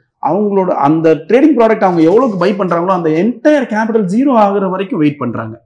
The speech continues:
So அப்போ அவங்கள்ட்ட எந்த பிளானுமே இல்லைன்னு அர்த்தம். எந்த ஸ்ட்ராட்டஜியுமே இல்லை, எந்த பிளானுமே இல்லை. யாரோ ஒருத்தர், maybe நானா இருக்கலாம், இல்ல நீங்களா இருக்கலாம், யாரோ ஒருத்தர் சொன்னாங்க, "இதை பை பண்ணுனாங்க", பை பண்ணிட்டாங்க. ஆனா அவங்களுக்கு எந்த பாயிண்ட்ல exit, எந்த பாயிண்ட்ல stop loss எதுவுமே தெரியாது. அது டார்கெட்டும் கிடையாது.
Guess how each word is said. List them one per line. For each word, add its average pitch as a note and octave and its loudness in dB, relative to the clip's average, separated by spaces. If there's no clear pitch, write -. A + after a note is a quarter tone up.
So C4+ 2
அப்போ A3+ 4
அவங்கள்ட்ட G#3+ 4
எந்த F3+ 4
பிளானுமே F3 2
இல்லைன்னு D#3 2
அர்த்தம். - -4
எந்த D#3+ -2
ஸ்ட்ராட்டஜியுமே E3 -4
இல்லை, D#3+ -2
எந்த C3+ 0
பிளானுமே C3 -6
இல்லை. A2+ -6
யாரோ F3+ 4
ஒருத்தர், D3+ -4
maybe D3+ 2
நானா D#3 2
இருக்கலாம், C#3 -4
இல்ல C#3+ -4
நீங்களா D3+ -4
இருக்கலாம், C#3+ -6
யாரோ G#3+ 4
ஒருத்தர் F3 -6
சொன்னாங்க, D#3+ -2
"இதை F#3+ 2
பை F3 4
பண்ணுனாங்க", G#3 0
பை E3+ 4
பண்ணிட்டாங்க. B2+ -2
ஆனா C#3+ 2
அவங்களுக்கு C#3+ -2
எந்த C3+ -4
பாயிண்ட்ல D3 -4
exit, D#3+ -4
எந்த B2+ -6
பாயிண்ட்ல D3 -6
stop A#2+ -6
loss E3 -4
எதுவுமே F#3 2
தெரியாது. A2+ -6
அது B2+ -8
டார்கெட்டும் D#3+ 0
கிடையாது. C3+ -4